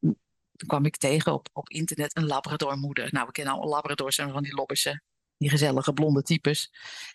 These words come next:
En, eh, die had allemaal van die, van die kleintjes. En die waren ondertussen op de leeftijd waarop de natuur zegt van, eh,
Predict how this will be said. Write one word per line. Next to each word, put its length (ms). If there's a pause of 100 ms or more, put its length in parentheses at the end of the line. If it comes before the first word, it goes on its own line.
En, 300
eh, 380
die 80
had 120
allemaal 240
van 100
die, 100
van 100
die 80
kleintjes. 440
En 80
die 100
waren 240
ondertussen 720 (400)
op 180
de 100
leeftijd 800
waarop 720
de 200
natuur 520
zegt 380
van, 360
eh, 680